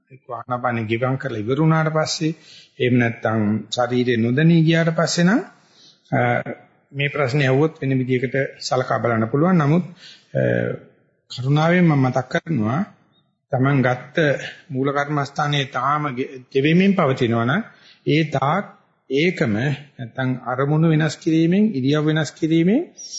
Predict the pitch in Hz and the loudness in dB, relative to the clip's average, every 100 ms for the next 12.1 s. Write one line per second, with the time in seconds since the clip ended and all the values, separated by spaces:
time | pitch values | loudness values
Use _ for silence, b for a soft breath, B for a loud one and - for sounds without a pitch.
0 | B - 139 - 165 143 139 196 196 143 | B -8 -8 -6 -4 0 2 2 2 0
1 | 127 117 117 117 120 143 190 - b b | 0 0 0 0 0 2 0 0 b b
2 | _ 127 143 165 156 135 156 160 170 160 | _ -4 -2 0 0 0 0 0 0 -2
3 | 135 143 156 123 107 107 - _ _ _ | -2 -2 -2 -4 -8 -12 -20 _ _ _
4 | _ 127 127 135 143 175 180 - 170 170 | _ -2 2 2 0 0 0 0 0 -2
5 | 165 156 - 135 147 - 208 127 220 B | -2 -2 -2 -2 -2 -2 0 0 -2 B
6 | B B B B 139 123 123 120 127 123 | B B B B -2 0 0 0 0 -2
7 | 117 110 110 104 101 95 92 98 _ _ | -4 -4 -4 -4 -6 -10 -12 -18 _ _
8 | _ _ _ _ _ _ _ _ _ _ | _ _ _ _ _ _ _ _ _ _
9 | _ _ _ _ _ _ _ - 127 123 | _ _ _ _ _ _ _ -16 -4 0
10 | 131 151 165 143 151 165 165 165 170 175 | 0 0 0 -2 0 0 0 0 -2 -2
11 | 143 147 180 139 165 165 135 110 95 85 | -2 0 0 2 2 2 0 -2 -4 -14